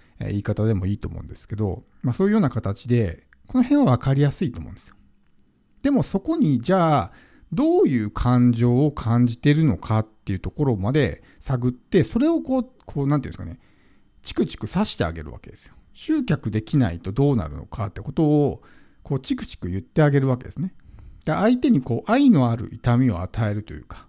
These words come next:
本人があんまり、まあ、自覚してないわけじゃないんでしょうけど、ね、これ、あの、直さないと大変なことになるよっていうのを、まあ、刺激してあげるわけですよね。うん。だから、そういう痛みを与えないと相手が気づいて行動しないから、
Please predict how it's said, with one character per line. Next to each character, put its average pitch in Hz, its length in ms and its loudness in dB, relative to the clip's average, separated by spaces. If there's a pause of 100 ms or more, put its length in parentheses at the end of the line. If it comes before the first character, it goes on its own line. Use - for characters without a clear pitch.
本 240 180 4
人 143 200 4
が 120 200 0
あ 131 40 2
ん 160 140 4
ま 165 120 4
り、 156 320 -2 (480)
ま 127 120 2
あ、 - 20 2
自 117 180 -6
覚 220 240 2
し - 80 -2
て 311 100 0
な 359 80 -2
い 262 80 4
わ 127 120 2
け 117 80 -2
じ 107 80 -2
ゃ - 20 -2
な 117 140 0
い 120 80 2
ん 101 60 -2
で 90 80 -12
し - 120 -12
ょ 85 60 -10
う 85 40 -14
け 92 140 -14
ど、 95 360 -6 (260)
ね、 160 160 -8 (180)
こ - 100 -10
れ、 120 160 -6 (240)
あ 113 240 -2
の、 104 240 -6 (360)
直 139 200 2
さ 196 140 0
な 151 160 4
い 85 80 -2
と - 240 -8 (240)
大 143 160 2
変 165 140 4
な 170 80 2
こ 175 100 0
と 170 100 0
に 143 60 2
な 135 120 4
る 127 100 4
よ 139 220 4
っ - 60 -20
て - 80 -2
い 120 40 4
う 123 40 2
の 151 120 2
を、 85 180 -4 (340)
ま 165 100 0
あ、 - 40 0
刺 - 160 -4
激 202 240 0
し - 100 -6
て 180 140 2
あ 170 80 6
げ 160 120 2
る 156 100 2
わ 147 100 2
け - 100 -14
で - 60 -14
す - 80 -18
よ 107 80 -8
ね。 156 160 -10 (380)
う - 40 -14
ん。 104 140 -16 (960)
だ 170 80 -4
か 139 60 2
ら、 117 180 2
そ - 140 -4
う 151 40 2
い 143 40 -2
う - 20 -4
痛 208 140 4
み 240 120 6
を 160 80 4
与 151 280 2
え 151 60 4
な 151 140 4
い 147 80 2
と 165 140 2
相 131 180 4
手 175 100 2
が 139 80 4
気 - 120 -8
づ 120 120 0
い 156 80 0
て - 80 -4
行 110 240 -6
動 113 100 0
し - 160 -6
な 139 80 2
い 135 80 -2
か 139 100 -6
ら、 135 240 -2